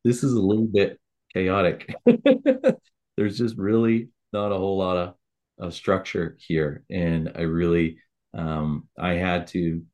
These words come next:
just be really transparent. I had to, um, check myself because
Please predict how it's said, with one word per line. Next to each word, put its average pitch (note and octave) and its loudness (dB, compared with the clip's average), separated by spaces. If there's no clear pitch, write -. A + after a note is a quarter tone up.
just - -20
be F2 -2
really E2 0
transparent. F#2 -2
I F2+ -2
had F2+ -4
to, E2 -2
um, D2+ -4
check - -4
myself E2 -2
because F2 0